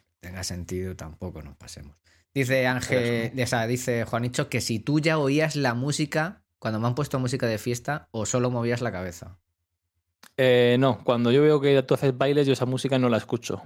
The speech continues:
Speaker 2: Pero entonces yo me muevo así un poco como para disimular. Como
Speaker 1: Claro,
Speaker 2: que tal,
Speaker 1: vale.
Speaker 2: pero no sé qué estaba pasando.
Speaker 1: <laughs> Po-, a ver, tengo que poner uno que sea, eh, insultéis a Ángel, yo me muevo así como si fuese música <laughs> y él que baile mientras es insultado.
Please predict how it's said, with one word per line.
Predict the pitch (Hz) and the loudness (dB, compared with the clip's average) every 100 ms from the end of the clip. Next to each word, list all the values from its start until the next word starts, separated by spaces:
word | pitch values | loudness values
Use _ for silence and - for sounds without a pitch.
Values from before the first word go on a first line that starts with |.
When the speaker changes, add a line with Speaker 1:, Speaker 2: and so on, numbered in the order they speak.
| - | -4
Speaker 2:
Pero | 113 | -2
entonces | 110 123 123 | 0 0 2
yo | 127 | 2
me | 123 | 2
muevo | 117 127 | 4 4
así | 117 | 4
un | 127 | 2
poco | 117 123 | 0 0
como | 127 120 | 2 2
para | 113 107 | 4 2
disimular. | 101 110 104 104 - | 0 -2 -4 -6 -8
Como | 110 101 98 | -10 -8 -4
Speaker 1:
Claro, | 107 87 | -4 -4
Speaker 2:
que | 104 117 | -8 -12
tal, | |
Speaker 1:
vale. | 98 107 76 | -8 -8 -6
Speaker 2:
pero | 95 95 | -6 -4
no | 113 | -2
sé | 110 | -2
qué | 101 | -4
estaba | 95 101 | -2 -2
pasando. | 98 - 107 - _ _ _ _ _ _ | -2 -4 -10 -16 _ _ _ _ _ _
Speaker 1:
<laughs> | - - - - - - - 143 - - - 185 170 151 123 - 120 | -6 -6 -8 -16 -20 -18 -12 -8 -8 -8 -10 -12 -10 -12 -12 -6 -2
Po-, | 131 | 0
a | 123 | 0
ver, | 120 117 | 0 -2
tengo | 135 | -2
que | 156 | -2
poner | 151 151 | 0 0
uno | 147 156 | 0 0
que | 143 | -2
sea, | 127 147 143 127 - - | -2 0 0 0 -4 -8
eh, | 117 113 | -4 -4
insultéis | 110 107 107 117 | -4 -4 -2 -2
a | 127 139 | -2 -4
Ángel, | - 131 220 - - - - - | -4 -4 -6 -14 -20 -20 -16 -6
yo | 110 123 | 0 2
me | 127 | 2
muevo | 127 131 | 2 0
así | 120 131 | 0 -2
como | 123 | -4
si | 107 | -4
fuese | 113 120 | -4 -4
música | 127 131 135 127 - - - - | -2 -2 -2 -2 -4 -6 -8 -8
<laughs> | - - - | -4 -2 2
y | 156 - 160 147 | 0 2 0 0
él | 170 - 165 | 0 -2 -8
que | - 160 - | -4 -4 -2
baile | - - 107 127 123 | -4 -4 -6 -6 -6
mientras | 117 117 113 | -4 -4 -2
es | 113 | -2
insultado. | 120 113 113 107 107 113 - 127 | -4 -6 -6 -6 -4 -6 -6 -10